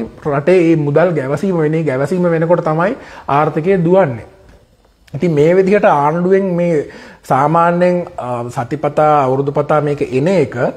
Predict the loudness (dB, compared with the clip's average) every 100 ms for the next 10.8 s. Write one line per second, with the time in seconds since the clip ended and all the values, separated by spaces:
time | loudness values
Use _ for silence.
0 | -10 -20 -8 0 0 0 -2 2 2 2
1 | 0 -2 -4 0 0 -2 -2 0 0 0
2 | 0 0 0 0 0 2 2 0 -4 -6
3 | -2 2 2 2 2 4 4 2 0 -2
4 | -2 -2 0 0 2 2 2 4 0 -2
5 | 0 2 2 0 -6 -6 -2 0 0 -4
6 | -12 -12 -8 -2 0 0 -2 -2 -4 -2
7 | 0 0 0 -2 -2 -4 -4 -6 -6 -8
8 | -4 -2 -2 -2 -2 -4 -8 -12 -16 -10
9 | -6 -6 -8 -18 -6 -2 2 4 4 2
10 | 2 2 2 2 0 0 0